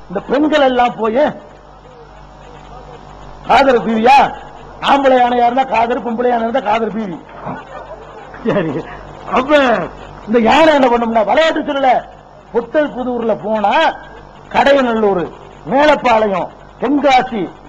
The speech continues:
அந்த ஊரை சேர்ந்த கடையநல்லூர் பிரதேசத்துல கேட்டுக்கிறங்க. அந்த ஊர் பொம்பளை எல்லாம் புள்ள வேணுங்கிறதுக்காக நடந்தே போவாங்க. எங்க போவாங்க? பொட்டல் புதூருக்கு போய் அந்த யானைகிட்ட வாழைப்பழத்தை கொடுத்து யானைகிட்ட இருந்து வாங்குவாங்க. யானை ஆசீர்வாதம் பண்ணி கொடுக்கும் வாழைப்பழம்.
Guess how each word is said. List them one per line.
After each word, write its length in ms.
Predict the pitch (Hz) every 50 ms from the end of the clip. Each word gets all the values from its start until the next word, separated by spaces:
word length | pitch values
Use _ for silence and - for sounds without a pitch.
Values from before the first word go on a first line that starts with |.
| - -
அந்த 260 | - - 233 240 226
ஊரை 300 | 220 247 277 311 320 294 -
சேர்ந்த 180 | 247 247 226 220
கடையநல்லூர் 340 | 226 233 262 269 262 240 185
பிரதேசத்துல 460 | 240 269 254 196 233 214 240 247 202
கேட்டுக்கிறங்க. 380 | 226 226 214 190 180 156 135 - - - - - -
அந்த 220 | - - 254 262
ஊர் 180 | 269 294 302 208
பொம்பளை 300 | 214 247 262 285 277 254
எல்லாம் 420 | 247 233 240 277 320 320 269 196 - - - - - - - -
புள்ள 280 | - 302 320 330 330 302
வேணுங்கிறதுக்காக 520 | 285 277 262 262 254 240 254 262 269 269
நடந்தே 420 | 247 208 208 233 285 277 269 302 294
போவாங்க. 380 | 247 254 240 214 185 165 139 - - - - - - - - - - -
எங்க 160 | - 269 302
போவாங்க? 500 | 302 302 285 277 285 277 277 247 190 - - - - - - - -
பொட்டல் 320 | 233 277 269 311 294 262
புதூருக்கு 300 | 208 233 226 208 202 196 156 160
போய் 460 | 185 185 175 196 262 302 311 269 - - - - - - - - -
அந்த 200 | - 247 226 220
யானைகிட்ட 640 | 196 180 196 214 262 302 302 285 269 - - 233
வாழைப்பழத்தை 540 | 196 208 220 269 294 214 175 247 240 - 214 160
கொடுத்து 480 | 190 202 - - 311 330 320 285 202 - - - - - - 147
யானைகிட்ட 480 | 208 240 269 311 311 302 294 240 277
இருந்து 200 | 294 269 254 226
வாங்குவாங்க. 400 | 226 254 247 220 220 190 151 131 127 - - - - - - -
யானை 320 | 156 214 247 294 311 285 254
ஆசீர்வாதம் 540 | 220 233 277 262 277 254 247 240 233 240
பண்ணி 160 | 226 247 254 190
கொடுக்கும் 240 | 214 226 226 233
வாழைப்பழம். 360 | 220 208 226 226 220 190 156